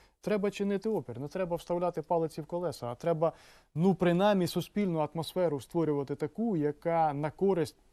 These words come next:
посилення лише, зміцнення нашої незалежної автокефальної православної церкви України. І це завдання держави також.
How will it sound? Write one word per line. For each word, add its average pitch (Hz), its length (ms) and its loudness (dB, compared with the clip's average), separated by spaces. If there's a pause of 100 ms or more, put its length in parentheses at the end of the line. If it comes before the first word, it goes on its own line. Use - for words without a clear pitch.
(260)
посилення 180 680 2
лише, 127 420 -8
зміцнення 120 760 0 (300)
нашої 147 540 2
незалежної 151 640 -2
автокефальної 170 680 -6
православної 170 560 -4
церкви 175 320 -4
України. 190 380 -4
І 135 40 -6
це 202 160 0
завдання 202 420 2
держави 190 420 0
також. 190 440 -4